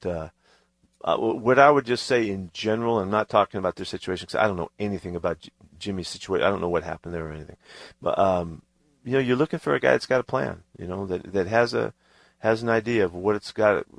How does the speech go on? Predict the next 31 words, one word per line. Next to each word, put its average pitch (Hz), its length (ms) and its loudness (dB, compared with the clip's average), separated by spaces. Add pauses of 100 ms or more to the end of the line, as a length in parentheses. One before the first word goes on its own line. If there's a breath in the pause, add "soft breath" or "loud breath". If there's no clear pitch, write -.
(120)
got 107 200 0
to 98 80 -16
be 104 120 -4
like 98 360 2
and, 82 160 -8
uh, 82 280 -8
where 101 220 -2
he, 104 180 -6 (400 soft breath)
you 98 120 -6
know, 87 240 -6
the, 85 140 -6 (140)
a 95 60 -8
philosophy 104 640 0
and 87 100 -4
approach. - 540 -2 (580 soft breath)
Because 117 720 0
when 104 140 -4
you 104 80 -4
take 143 320 -2
over 131 240 0
one 107 160 -4
of 101 60 -4
these 90 220 -8
jobs, 98 520 0 (160)
you 131 160 -4
are 127 120 4
challenged 123 680 -2
in 92 180 -8
so - 380 -2
many 131 280 -2
ways, 101 420 0